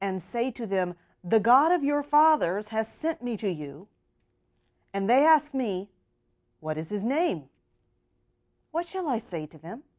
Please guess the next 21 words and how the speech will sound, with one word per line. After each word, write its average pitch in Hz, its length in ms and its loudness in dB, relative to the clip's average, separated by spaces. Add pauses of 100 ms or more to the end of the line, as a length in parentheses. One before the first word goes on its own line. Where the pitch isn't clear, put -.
(920)
God 180 180 -4
said 175 180 -6
to 170 60 -8
Moses, 156 560 -8 (680)
"I 185 300 -2
am 247 540 0 (220)
who 226 320 -2
I 170 380 -2
am." 127 280 -8 (1500)
And 175 140 -10
he 185 100 -2
said, 170 380 -6
"Say 233 260 -2
this 269 260 -2
to 262 120 -10
the 214 100 0
people 196 420 -6
of 180 140 -6
Israel, 156 380 -6 (260)
'I 247 460 0
am 139 460 -8